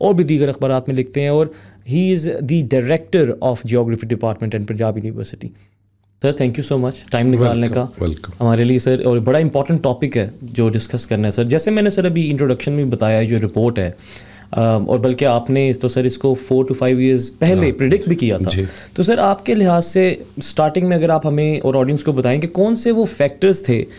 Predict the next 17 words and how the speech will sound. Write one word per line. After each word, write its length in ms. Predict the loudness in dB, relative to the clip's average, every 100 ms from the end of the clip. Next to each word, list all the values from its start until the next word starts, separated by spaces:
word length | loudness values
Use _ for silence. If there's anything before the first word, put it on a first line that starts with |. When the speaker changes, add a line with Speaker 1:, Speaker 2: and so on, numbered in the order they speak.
| -8
Speaker 2:
हम्म। 120 | -2
Speaker 1:
जिन्होंने 280 | 2 4 4
इस 200 | 2 2
तरफ 280 | 2 2 2
लीड 240 | 2 2
किया 200 | 2 2
और 100 | 4
आप 240 | 4 0 -2
किन 140 | 0 0
चीज़ों 300 | 2 2 4
को 140 | 2
देखते 320 | 2 2 0
हुए, 80 | 0
मतलब, 200 | 2 2
पाँच 200 | 0 -2
साल 140 | 0 0
पहले 320 | 2 2